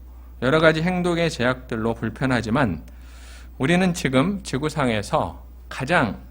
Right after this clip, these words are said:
안전한 나라에서 비교적 자유롭게 일상생활을 하고 있습니다. 세계 최고 수준의 아이티 인프라와 K 방역 덕분에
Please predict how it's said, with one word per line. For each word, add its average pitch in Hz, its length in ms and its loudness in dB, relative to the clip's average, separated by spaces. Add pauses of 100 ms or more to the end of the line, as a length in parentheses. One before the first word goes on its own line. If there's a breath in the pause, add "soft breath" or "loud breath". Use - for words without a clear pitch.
(120)
안전한 143 580 0
나라에서 104 760 0 (520 loud breath)
비교적 180 480 4
자유롭게 127 840 -2 (220)
일상생활을 123 840 -2
하고 135 160 -2
있습니다. 90 500 -6 (1300 loud breath)
세계 196 340 2
최고 208 340 2
수준의 170 560 2 (160)
아이티 139 460 2
인프라와 110 720 2 (480)
K 190 260 0
방역 127 380 2
덕분에 120 640 -4